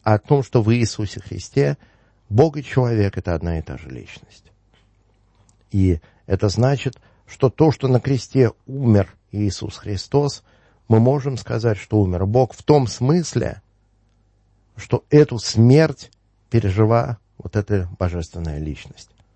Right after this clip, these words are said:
которая одновременно является человеком. И поэтому мы говорим о любви Бога к нам, потому что Он стал человеком, и Он пожелал претерпеть ради нас человеческие страдания и человеческую смерть.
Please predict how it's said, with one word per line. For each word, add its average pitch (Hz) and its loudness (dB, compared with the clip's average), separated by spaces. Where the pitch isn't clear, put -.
которая - -6
одновременно 95 0
является 78 -6
человеком. - -18
И 107 -6
поэтому 139 4
мы 139 4
говорим 131 2
о 117 2
любви 131 -4
Бога 131 2
к - -14
нам, 156 0
потому 113 0
что - -4
Он 117 0
стал 113 4
человеком, 120 -2
и 123 2
Он 120 4
пожелал 117 2
претерпеть 120 0
ради 101 0
нас 101 -2
человеческие 117 0
страдания 104 0
и 90 -2
человеческую 78 -6
смерть. - -20